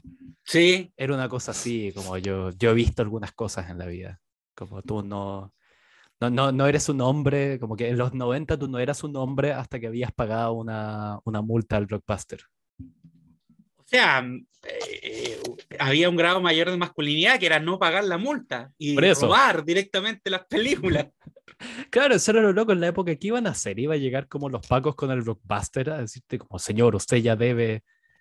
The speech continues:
Speaker 2: como, como los pacos diciendo así, como que te llega esas, eh, citaciones a la corte, corte de justicia,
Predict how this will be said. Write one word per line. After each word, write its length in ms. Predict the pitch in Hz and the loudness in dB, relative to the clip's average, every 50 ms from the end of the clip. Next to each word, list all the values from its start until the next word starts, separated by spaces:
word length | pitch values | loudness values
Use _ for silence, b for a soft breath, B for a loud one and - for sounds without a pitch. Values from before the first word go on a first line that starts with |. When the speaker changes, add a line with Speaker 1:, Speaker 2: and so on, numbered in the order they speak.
| _ _ _ _ _ _ _ _ _ _ - _ | _ _ _ _ _ _ _ _ _ _ -20 _
Speaker 2:
como, 400 | - - 123 117 117 117 113 110 107 107 - b b b b b b b b b | -6 -4 -2 0 0 -2 -2 -4 -8 -12 -16 b b b b b b b b b
como 140 | _ - 113 117 | _ -2 0 2
los 120 | 120 113 | 2 2
pacos 420 | - - 147 139 127 139 147 147 | 4 4 4 4 6 6 4 4
diciendo 380 | 123 131 120 - - 139 131 131 | 4 2 0 0 -2 -2 0 0
así, 280 | 123 - - 135 127 120 | -2 -2 0 -2 -2 -2
como 220 | 131 123 123 123 | -2 -4 -4 -4
que 80 | 117 120 | -4 -2
te 140 | 101 131 127 | 0 0 0
llega 220 | 120 127 139 143 | 2 2 0 0
esas, 320 | 139 - - 139 - - - - | 0 0 -2 -4 -4 -6 -8 -6
eh, 260 | - 143 131 123 123 120 | -6 -4 -2 -2 -4 -4
citaciones 680 | - - 131 131 110 - - 147 139 135 147 151 160 165 - _ - | -6 -6 -6 -4 -4 -2 -2 -2 -2 -2 -4 -8 -10 -12 -16 _ -10
a 60 | 131 | -6
la 160 | 127 131 131 | -4 -4 -2
corte, 380 | 131 131 135 131 - - 123 123 | -2 -2 -4 -4 -6 -8 -10 -6
corte 240 | - 127 123 - 131 | -4 -6 -4 -4 -2
de 60 | - | 0
justicia, 640 | - 120 - - - 135 135 - - 160 175 220 | 0 0 2 2 2 2 2 2 2 0 0 -2